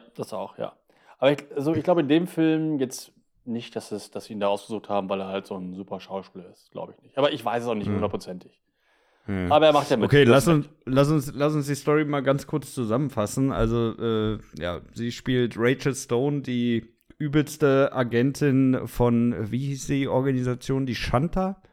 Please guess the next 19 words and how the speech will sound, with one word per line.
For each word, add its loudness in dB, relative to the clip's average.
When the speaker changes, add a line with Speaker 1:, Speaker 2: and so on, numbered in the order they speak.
Speaker 1:
Ach, -10
ich -20
hab -14
schon -2
wieder 2
vergessen. -4
<laughs> -20
Donnerstag 4
gesehen. 4
Speaker 2:
Ja. -6
Speaker 1:
Ist, -10
heute 2
ist -2
Montag, 0
ich -12
hab 0
schon -6
wieder 2
vergessen. -2